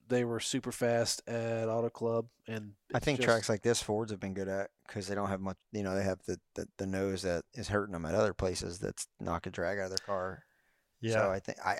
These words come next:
Speaker 2: I just don't know, right? Who was good at Kansas?
Speaker 1: Toyotas.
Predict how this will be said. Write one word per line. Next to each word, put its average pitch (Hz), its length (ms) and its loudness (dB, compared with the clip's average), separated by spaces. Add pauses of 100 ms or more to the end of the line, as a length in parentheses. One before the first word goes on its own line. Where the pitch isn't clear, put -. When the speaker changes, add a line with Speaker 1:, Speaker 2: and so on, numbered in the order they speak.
Speaker 2:
I - 160 -2
just 135 200 2
don't 131 240 4
know, 120 380 8
right? 104 260 4 (340)
Who 127 180 4
was 139 120 2
good 135 120 4
at - 80 -2
Kansas? 120 560 -2 (1300)
Speaker 1:
Toyotas. 107 540 -4